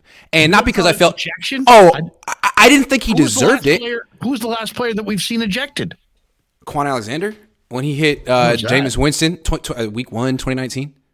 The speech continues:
Speaker 1: Week one, twenty nineteen. He hit Jameis
Speaker 2: Three
Speaker 1: Winston.
Speaker 2: years ago is the last person
Speaker 1: It
Speaker 2: that
Speaker 1: happens.
Speaker 2: did it.
Speaker 1: He hit him in the, I'm just telling
Speaker 2: Yeah.
Speaker 1: you.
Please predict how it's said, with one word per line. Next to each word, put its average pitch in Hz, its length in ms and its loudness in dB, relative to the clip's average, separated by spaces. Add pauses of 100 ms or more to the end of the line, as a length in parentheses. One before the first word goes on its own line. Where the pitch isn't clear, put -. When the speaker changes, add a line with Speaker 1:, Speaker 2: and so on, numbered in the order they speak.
Speaker 1:
Week 113 120 -6
one, 113 300 -4
twenty 113 160 -6
nineteen. 110 280 -10
He 117 140 -10
hit 123 180 -2
Jameis 139 280 -2
Speaker 2:
Three 135 160 -2
Speaker 1:
Winston. 220 200 -2
Speaker 2:
years - 280 -2
ago 240 280 -4
is 214 100 -6
the 160 80 -6
last 165 460 -8
person 254 220 2
Speaker 1:
It 302 40 0
Speaker 2:
that 269 60 0
Speaker 1:
happens. 277 520 4
Speaker 2:
did 202 80 0
it. 185 40 0
Speaker 1:
He 202 60 4
hit 233 100 8
him 254 120 2
in 269 100 4
the, 294 200 0
I'm 277 120 2
just - 240 -8
telling 240 300 -4
Speaker 2:
Yeah. 98 120 -8
Speaker 1:
you. 82 60 -12